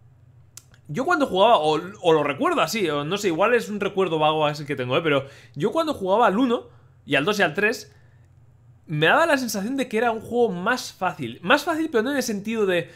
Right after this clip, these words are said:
de, "Joder, pero es que la dificultad, es que parece que no". No, no, no, no. Hay algo en el salto, en el salto de Crash, que, mm,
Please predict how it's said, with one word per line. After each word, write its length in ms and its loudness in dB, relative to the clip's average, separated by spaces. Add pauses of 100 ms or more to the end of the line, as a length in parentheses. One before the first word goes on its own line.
(320)
de, 280 0
"Joder, 500 0
pero 120 -2
es 80 -4
que 80 -4
la 80 0
dificultad, 640 0
es 100 -4
que 140 -8
parece 320 -6
que 80 -8
no". 400 -6
No, 420 -2
no, 140 0
no, 100 0
no. 240 -6 (840)
Hay 180 4
algo 220 2
en 60 0
el 80 0
salto, 540 0 (300)
en 120 -8
el 100 -2
salto 320 -2
de 100 2
Crash, 300 0 (800)
que, 320 -4 (640)
mm, 220 -8